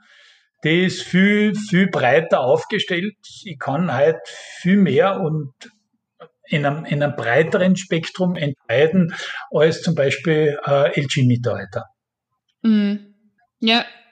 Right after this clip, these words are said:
Speaker 2: ich glaub, das haben wir auch schon einige Male gehört. Also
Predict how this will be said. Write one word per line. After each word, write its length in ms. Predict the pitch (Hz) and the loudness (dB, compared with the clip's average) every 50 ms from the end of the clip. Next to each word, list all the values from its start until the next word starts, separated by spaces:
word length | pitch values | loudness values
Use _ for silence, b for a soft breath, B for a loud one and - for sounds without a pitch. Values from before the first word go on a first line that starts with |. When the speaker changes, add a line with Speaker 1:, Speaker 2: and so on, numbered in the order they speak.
| _ _ _ _ | _ _ _ _
Speaker 2:
ich 140 | - 226 214 | -8 -6 -4
glaub, 180 | - 233 220 220 | -2 -2 -2 0
das 140 | 233 226 - | -2 -2 0
haben 100 | 220 220 | 0 0
wir 140 | 226 - | 0 0
auch 120 | 190 220 226 | -2 -2 -4
schon 220 | - - 196 185 | -4 -4 -2 -2
einige 320 | - 185 185 180 185 - 185 | -2 -2 -2 -2 -2 -2 0
Male 240 | 180 175 175 175 | 0 0 0 -2
gehört. 540 | 175 - 190 180 185 175 175 196 - - - - | -2 -2 -2 0 0 0 0 -2 -4 -6 -6 -4
Also 540 | 190 180 - 180 175 175 180 180 190 190 | -4 -4 -2 -2 -2 -2 -2 -2 -4 -6